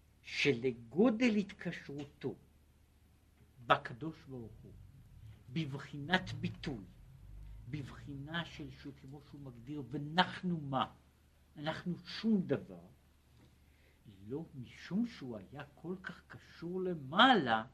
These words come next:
לא היה יכול להיות משפיע שהוא בחינת הדיבור. אומר, מה זה כבד פה וכבד לשון? כבד פה וכבד לשון.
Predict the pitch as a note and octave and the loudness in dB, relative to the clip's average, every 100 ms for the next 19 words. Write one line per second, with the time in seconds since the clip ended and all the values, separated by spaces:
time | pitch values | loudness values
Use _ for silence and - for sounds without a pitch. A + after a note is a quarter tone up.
0 | - - - - - A#2+ C#3+ A3 G#3 G3+ | -18 -20 -20 -20 -14 4 12 12 12 6
1 | C#3+ F3+ G3 F#3+ - - - C#4 C#4 G#3+ | 6 4 4 2 0 2 8 10 10 8
2 | E3+ A3 G#3+ G#3+ G#3+ - - - C4+ C4+ | 6 4 4 2 2 2 -6 2 8 12
3 | E3+ C#3 - - - _ _ - F#3 D#3 | 12 10 0 -14 -20 _ _ 0 2 4
4 | G#3+ B3 B3 - F3 F3+ G3 G#3 F3+ F3 | 2 2 0 0 -4 -4 0 2 2 -2
5 | F3+ G#3 A#2 - - _ - - - - | 0 0 -2 -10 -20 _ -14 -14 -18 -20
6 | - - _ - - - F3 E3 - - | -20 -20 _ -20 -20 -12 -8 -8 -10 4
7 | D3+ B3 B3 - D3 D#3+ - - D3 A#2+ | 6 8 6 8 10 10 6 4 4 4
8 | - A#2+ B2+ G#2+ - - F#2 - - - | 2 2 2 0 -6 -8 -10 -16 -20 -20
9 | - _ _ - - - - - - C3 | -20 _ _ -14 0 0 0 -10 -16 12
10 | D#3+ D#3+ - C#3 A#2 - A2+ G#2+ G#2+ - | 12 12 6 -4 -4 -12 -14 -12 -12 -10